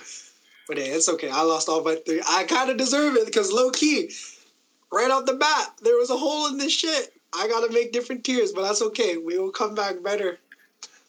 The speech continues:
But, all right, we got round two.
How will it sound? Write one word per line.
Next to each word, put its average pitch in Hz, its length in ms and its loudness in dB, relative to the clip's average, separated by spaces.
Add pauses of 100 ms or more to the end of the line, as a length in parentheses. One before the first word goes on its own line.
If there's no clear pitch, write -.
(100)
But, 151 280 -6 (400)
all 165 160 -4
right, 185 300 0 (240)
we 156 160 -10
got 139 360 -4 (120)
round 160 400 -2
two. 208 420 0